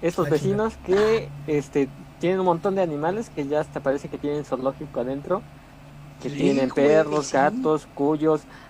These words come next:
Speaker 1: peces, no, bueno, y cuando te acercas apesta, pero bien gacho.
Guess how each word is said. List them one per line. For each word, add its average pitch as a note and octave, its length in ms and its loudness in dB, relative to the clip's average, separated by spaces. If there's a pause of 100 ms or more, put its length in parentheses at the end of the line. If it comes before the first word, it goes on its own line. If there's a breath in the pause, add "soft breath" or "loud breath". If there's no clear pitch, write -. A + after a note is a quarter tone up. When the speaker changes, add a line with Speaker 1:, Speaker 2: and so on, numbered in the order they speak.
Speaker 1:
peces, E3+ 480 4
no, D#3+ 120 2
bueno, F3+ 240 2
y C#3+ 440 -4
cuando D3 220 2
te D3 100 2
acercas F#3 440 2
apesta, F3+ 360 0
pero F#3 220 0
bien D#3+ 160 -4
gacho. F#3 320 -2